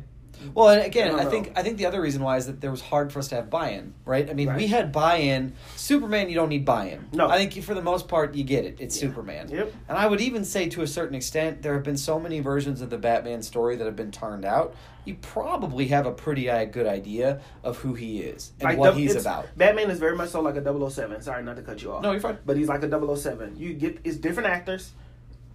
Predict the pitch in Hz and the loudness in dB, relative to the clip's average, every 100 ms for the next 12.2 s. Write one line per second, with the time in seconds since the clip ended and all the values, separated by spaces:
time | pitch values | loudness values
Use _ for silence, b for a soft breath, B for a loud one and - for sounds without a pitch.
0 | - 151 151 156 151 147 151 147 147 147 | -4 0 2 2 0 -2 -2 0 -2 0
1 | 135 156 143 156 151 147 156 190 156 175 | 2 2 0 -2 -2 -2 -2 -4 -4 -2
2 | 196 196 - 175 165 156 151 156 - 147 | -2 -2 -2 -2 2 2 2 0 -2 -2
3 | 143 156 143 120 - - - 180 214 208 | -2 -4 -4 -4 -12 -14 -8 -2 0 0
4 | 175 156 165 175 156 151 139 135 127 127 | 0 0 0 2 2 4 2 2 2 2
5 | 131 113 127 131 113 110 117 110 101 98 | 0 -6 -2 -2 -2 0 2 2 0 -6
6 | B B - 92 110 110 127 131 131 135 | B B -12 -8 -8 -6 -4 -4 -4 -4
7 | 143 143 143 151 156 160 170 170 156 185 | -4 -4 -6 -4 -2 -2 -2 -2 6 8
8 | 160 113 113 160 180 135 170 170 151 143 | 8 4 -2 2 4 6 6 6 6 4
9 | 143 139 127 135 202 262 277 359 320 - | 4 4 2 2 6 6 8 8 6 2
10 | 233 226 185 240 147 - 240 208 - 147 | 2 4 6 6 6 4 4 6 6 6
11 | 135 156 151 147 156 247 262 - 311 - | 2 0 0 0 4 6 6 6 4 4
12 | - - | 0 -4